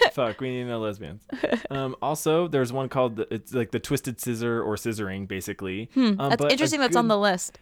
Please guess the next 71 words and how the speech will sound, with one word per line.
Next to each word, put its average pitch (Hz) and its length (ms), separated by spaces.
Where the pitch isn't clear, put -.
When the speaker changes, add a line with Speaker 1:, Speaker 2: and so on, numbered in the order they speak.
Speaker 2:
Yeah, 175 160
but 151 180
yeah, 160 200
a 120 60
good 165 180
addition 156 320
to 147 100
that 107 260
is 110 200
that, 117 220
that 131 120
was 131 180
on 156 200
the 156 80
list, 120 220
but 123 80
it 98 80
did 113 200
come 127 140
with 113 120
a 101 60
disclaimer 135 680
of, 110 300
and 123 160
I 151 120
didn't 196 200
realize 120 460
this 98 180
because 110 280
I'm 101 140
just, 95 220
you 101 80
know, 90 140
just 98 220
a 92 60
stupid 95 300
gay. 101 260
Like, 131 240
yeah, 196 160
a 127 60
lot 127 160
of 202 60
lesbians 165 360
actually 135 220
stray 143 300
away 127 240
from 113 220
doing 143 280
this 104 220
Speaker 1:
They 214 100
Speaker 2:
because 208 300
Speaker 1:
do. - 80
Speaker 2:
society 120 500
puts - 220
so 120 100
much 104 160
Speaker 1:
'Cause 254 140
it's 233 80
Speaker 2:
pressure - 180
Speaker 1:
porn. 208 320
Speaker 2:
on 117 140
the 113 80
fact 113 300
that 98 200
they 104 140
should 107 340
do 87 140
it. - 80
Speaker 1:
Yeah, 214 100
exactly. 196 520
Speaker 2:
Yeah, 220 180